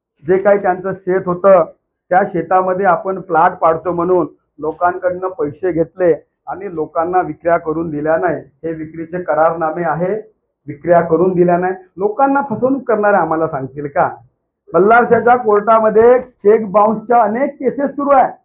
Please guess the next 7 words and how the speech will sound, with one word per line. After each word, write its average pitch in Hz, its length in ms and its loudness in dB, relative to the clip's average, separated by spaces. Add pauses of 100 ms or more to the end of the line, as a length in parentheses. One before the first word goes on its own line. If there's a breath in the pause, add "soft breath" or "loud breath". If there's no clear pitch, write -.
(460)
प्रकरण 262 440 2
न्याय 240 260 4
प्रविष्ट 262 480 2
आहे, 262 220 4 (260)
बेलवर 269 420 6
आहे 302 240 4
लोक. 302 200 -2